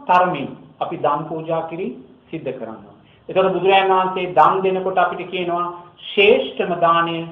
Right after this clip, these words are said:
මහා සංඝරත්නය අරමුණු කරගෙන දෙන දාණයයි කියලා. ඒ නිසා විවාහයෙන් පස්සේ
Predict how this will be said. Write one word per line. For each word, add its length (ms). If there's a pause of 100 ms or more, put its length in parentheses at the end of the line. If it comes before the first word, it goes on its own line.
(180)
මහා 380
සංඝරත්නය 640
අරමුණු 300
කරගෙන 360 (400)
දෙන 240
දාණයයි 460
කියලා. 320 (380)
ඒ 60
නිසා 360
විවාහයෙන් 640
පස්සේ 520